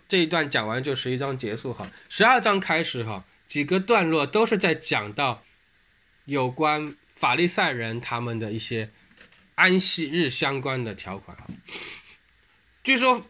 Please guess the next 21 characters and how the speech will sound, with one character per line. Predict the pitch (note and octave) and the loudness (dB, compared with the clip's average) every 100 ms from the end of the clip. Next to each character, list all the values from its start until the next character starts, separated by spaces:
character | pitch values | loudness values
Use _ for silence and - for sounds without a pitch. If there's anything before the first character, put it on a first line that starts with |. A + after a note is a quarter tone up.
| - - | -14 -2
据 | C4 | 0
说 | A#3+ B3+ | 4 2
法 | G#3 E3 | 4 2
利 | G3 | 4
赛 | A#3+ | 4
人 | G#3 E3 F3 | 4 2 2
对 | G3 | 2
安 | E3+ G3+ | 2 0
息 | G3 | 0
日 | G3+ F#3+ | 2 2
的 | D#3 C3+ C3 _ _ _ _ _ _ | 2 -2 -2 _ _ _ _ _ _
可 | - D3+ | -4 0
不 | F#3 | 0
可 | F#3 | 4
以 | E3+ | 4
做 | D3 A3 D3 | 4 2 2
工 | C3 D#3 | 2 0
哈， | C#3 A#2+ | 0 -4
他 | G#2+ D#3 | -4 0
们 | D#3 D3+ | 0 2
有 | B2 A2+ | 0 -2